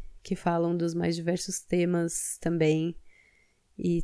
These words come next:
nossas conversas são bem produtivas, então eu espero conseguir fazer podcast com essas pessoas que eu admiro tanto, trazer mais vozes pra cá. E eu vou terminar com uma pergunta. Eu falei tanto de várias ferramentas, né? Então,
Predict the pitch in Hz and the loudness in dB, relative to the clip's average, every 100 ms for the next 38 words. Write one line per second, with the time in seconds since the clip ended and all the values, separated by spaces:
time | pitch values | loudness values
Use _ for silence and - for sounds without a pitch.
0 | - 180 165 165 - 175 165 160 180 175 | 0 0 0 -2 -2 2 4 4 2 2
1 | 160 165 185 185 196 - 170 170 185 190 | 2 4 4 4 4 2 0 2 2 2
2 | 180 175 180 175 - 175 175 185 - 170 | 2 0 2 0 2 0 2 -2 -2 -2
3 | 175 180 170 165 - 165 - 170 165 - | 0 0 2 0 2 0 0 2 2 -2
4 | - - 180 175 175 170 - - 175 175 | -8 -4 -2 0 -2 -2 -4 -4 -2 -4
5 | - 165 165 165 170 170 - 180 226 - | 0 0 0 0 0 0 0 2 0 -2
6 | - _ _ - 175 170 165 165 170 185 | -12 _ _ 0 2 2 0 0 2 0
7 | 165 170 170 165 - - - _ _ _ | 0 0 0 0 -4 -4 -10 _ _ _
8 | _ _ - - 175 - 190 208 277 _ | _ _ 0 2 2 2 2 2 0 _
9 | _ _ _ _ _ _ _ _ _ - | _ _ _ _ _ _ _ _ _ 4
10 | 240 240 240 240 247 247 269 277 277 285 | 4 6 4 6 6 6 8 8 8 8
11 | 269 254 - 262 269 285 285 247 233 233 | 8 6 4 4 6 6 6 8 8 6
12 | - 180 180 - - - 196 - 214 220 | 6 6 6 2 2 0 2 6 8 8
13 | - 214 277 277 214 214 208 220 277 - | 8 8 8 6 4 6 8 8 6 6
14 | 233 214 208 190 240 - 170 165 175 180 | 6 6 6 6 6 2 2 2 2 0
15 | - 180 | 0 0